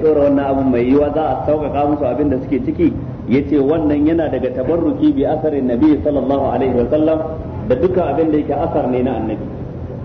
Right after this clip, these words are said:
Idan an ce asar din annabi, duk wani abin da ya taba Imma abin daga asalin jikinsa ko annabi ya taba abin, to,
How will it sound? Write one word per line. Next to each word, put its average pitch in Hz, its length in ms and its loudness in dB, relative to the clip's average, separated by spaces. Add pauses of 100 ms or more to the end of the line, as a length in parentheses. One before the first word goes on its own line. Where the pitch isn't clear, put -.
(320)
Idan 127 240 -2
an 143 160 -2
ce 160 80 0
asar 143 320 -2
din 151 160 -4
annabi, 135 320 0
duk 156 140 2
wani 165 180 2
abin 147 260 0
da 127 140 2
ya 131 80 2
taba 135 280 0 (600)
Imma 156 400 2
abin 160 160 0
daga 139 240 0
asalin 180 320 2
jikinsa 160 320 0
ko 170 160 2
annabi 143 320 2
ya 143 160 2
taba 160 160 0
abin, 127 160 0 (480)
to, 123 80 2